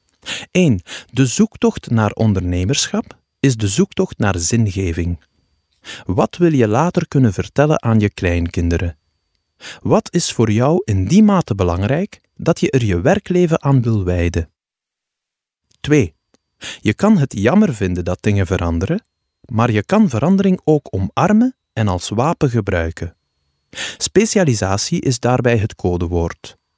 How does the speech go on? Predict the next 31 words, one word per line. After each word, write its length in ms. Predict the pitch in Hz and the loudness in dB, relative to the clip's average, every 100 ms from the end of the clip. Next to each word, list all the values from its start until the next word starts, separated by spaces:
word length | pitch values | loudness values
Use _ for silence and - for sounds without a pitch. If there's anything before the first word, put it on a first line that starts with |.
| - - - | -20 -20 -4
Word 320 | 110 170 - | 0 0 -2
de 180 | 104 101 | -2 -2
beste 420 | 95 202 - 156 | 2 0 2 -2
in 160 | 131 110 | 2 2
wat 200 | 95 - | 0 -2
je 80 | 85 | -4
doet, 400 | 160 208 - _ _ _ | -2 -2 -6 _ _ _
zodat 360 | - 117 104 101 | -4 -2 0 -2
je 120 | 92 - | -4 0
tussenpersonen 720 | 208 - - - - 98 92 | 0 0 -4 -2 0 0 0
kan 240 | 87 80 | -6 -8
uitschakelen 840 | - 151 202 - - 175 - 170 175 - | 0 0 0 -4 -2 -2 -2 -4 -4 -8
en 220 | - 92 85 | -6 -4 2
rechtstreeks 640 | 151 - - 147 156 - | 2 0 -2 0 0 -2
met 180 | 117 - | -4 -4
je 100 | 92 | -6
klanten 380 | - 123 135 117 | 0 0 0 -2
kan 240 | 107 95 | -2 -2
werken. 420 | 82 87 - 87 _ _ _ _ _ _ - _ _ - - - - _ | -4 -8 -10 -12 _ _ _ _ _ _ -20 _ _ -20 -14 -12 -14 _
En 240 | 98 85 | -2 0
drie, 320 | 101 185 269 _ _ _ _ _ _ | 2 2 2 _ _ _ _ _ _
probeer 500 | - 107 151 226 - | -2 2 4 2 2
een 140 | 139 | 0
gevoel 400 | 123 107 95 208 | 0 -2 2 2
van 240 | 190 123 95 | 2 0 2
veiligheid 640 | 131 147 113 - 90 87 | 2 2 0 -4 -4 -4
te 100 | - | -6
creëren 460 | - 92 87 87 87 | -4 -2 0 0 2
bij 160 | 87 | 0
je 100 | 85 | 0
werknemers. 840 | 85 82 - 90 85 82 - - | 0 -2 0 2 2 0 -2 -8